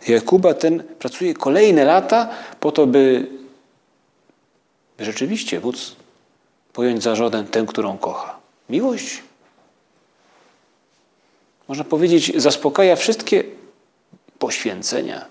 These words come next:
wszystkie wysiłki. Można powiedzieć, że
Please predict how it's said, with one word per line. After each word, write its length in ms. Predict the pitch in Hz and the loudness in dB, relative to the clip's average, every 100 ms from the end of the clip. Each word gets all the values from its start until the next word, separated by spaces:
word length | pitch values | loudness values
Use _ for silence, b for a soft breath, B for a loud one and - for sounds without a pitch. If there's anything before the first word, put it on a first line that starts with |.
| - | -16
wszystkie 360 | - - 127 | -14 -8 -6
wysiłki. 720 | 95 82 - 117 78 - - - _ _ _ _ _ _ _ _ _ _ - | -4 -6 -6 -4 -6 -10 -18 -20 _ _ _ _ _ _ _ _ _ _ -10
Można 140 | 160 | -6
powiedzieć, 380 | 165 180 196 175 | -2 2 4 6
że 180 | 165 | 6